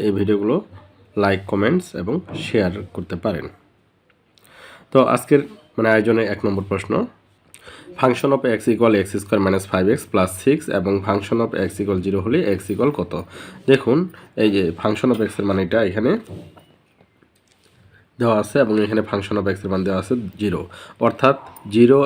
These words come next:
এবং এটা দুইটাই হচ্ছে function of x এর মান। তাহলে আমরা এটা ইকুয়াল এটা লিখতে পারি। তাহলে দেখুন যে প্রশ্ন মতে হয়ে যাবে এক্স স্কয়ার মাইনাস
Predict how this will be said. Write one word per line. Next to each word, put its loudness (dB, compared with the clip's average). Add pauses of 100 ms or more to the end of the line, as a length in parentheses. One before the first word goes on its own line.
এবং 0 (120)
এটা -4 (120)
দুইটাই 2
হচ্ছে 0
function -4
of -4 (100)
x -12 (100)
এর -2
মান। -2 (880)
তাহলে 4
আমরা 2 (100)
এটা 0
ইকুয়াল 0
এটা 0 (200)
লিখতে -2 (200)
পারি। -2 (1120)
তাহলে 6
দেখুন 0 (260)
যে 2 (280)
প্রশ্ন 0 (100)
মতে 2
হয়ে 4
যাবে 2 (180)
এক্স -6 (120)
স্কয়ার 0 (100)
মাইনাস 0